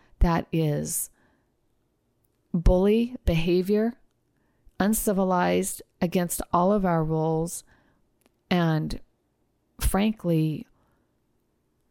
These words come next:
for some kind of weird, bizarre, prejudiced purpose. I mean, the purpose, and I'm not saying that he had a racial animus,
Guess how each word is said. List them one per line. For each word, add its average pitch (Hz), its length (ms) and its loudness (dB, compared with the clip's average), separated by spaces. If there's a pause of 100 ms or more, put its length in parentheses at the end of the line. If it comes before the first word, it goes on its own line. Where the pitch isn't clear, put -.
(420)
for 165 300 2
some 226 280 0
kind 185 300 0
of 156 180 -2 (200)
weird, 190 420 0
bizarre, 156 720 0 (1500)
prejudiced 202 600 2
purpose. - 760 0 (280)
I 208 40 -8
mean, 185 220 -2 (400)
the 196 80 2
purpose, - 580 2
and 196 100 0
I'm 214 100 0
not 247 180 -2
saying 214 260 0
that - 160 -2
he 175 160 -2
had 170 220 -2
a 139 80 -2
racial 160 420 -2
animus, 170 600 -4